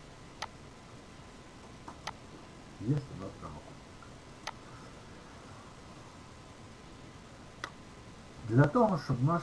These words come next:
прямокутник перетворити у об'ємну фігуру, у нас є група інструментів, ці позначаються ось таким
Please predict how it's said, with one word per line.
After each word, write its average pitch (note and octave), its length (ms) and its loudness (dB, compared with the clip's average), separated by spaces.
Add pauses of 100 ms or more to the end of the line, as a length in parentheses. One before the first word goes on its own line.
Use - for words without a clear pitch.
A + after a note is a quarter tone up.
прямокутник F#2+ 840 0 (680)
перетворити A#2 840 6 (240)
у A#2+ 180 8 (1080)
об'ємну F#2+ 520 0 (120)
фігуру, D3+ 300 2 (1800)
у B2 40 4
нас F#3 280 6
є C3 100 8
група A2+ 440 6
інструментів, F3 1000 2 (260)
ці A#2+ 80 2
позначаються C3 1080 2 (460)
ось G2 220 -6
таким F#2+ 380 -2